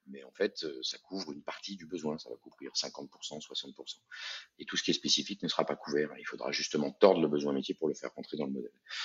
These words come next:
Donc non, non, les plateformes low-code, c'est vraiment comme si on partait d'un développement spécifique. Ça part d'une page blanche. Et c'est en créant l'application qu'on va se poser les bonnes questions, évoluer et créer l'application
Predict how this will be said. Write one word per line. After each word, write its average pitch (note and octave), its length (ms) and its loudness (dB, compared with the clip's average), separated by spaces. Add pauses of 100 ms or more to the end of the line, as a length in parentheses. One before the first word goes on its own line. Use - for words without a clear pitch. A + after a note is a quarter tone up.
(260)
Donc - 160 10
non, D3 100 12
non, B2 120 12
les G2+ 120 12
plateformes A2+ 360 10
low-code, B2 440 10
c'est A2+ 300 8
vraiment A2 540 6 (100)
comme E3 160 2
si E3 200 2
on C#3 80 4
partait B2 380 4
d'un F#2+ 240 4
développement E2+ 420 2
spécifique. - 580 -4
Ça - 160 -4
part F#2+ 160 -6
d'une F#2 180 -2
page F2 200 6
blanche. G#2+ 360 2 (580)
Et F#2 100 6
c'est G#2 580 6
en A#2+ 240 6
créant A2+ 340 8
l'application G#2+ 560 2
qu'on G#2+ 120 0
va F2 100 4
se - 80 -8
poser F#2 200 4
les F2+ 80 6
bonnes E2 180 6
questions, C3+ 540 -2
évoluer E2 560 2
et E2 140 2
créer F#2+ 280 4
l'application - 500 -2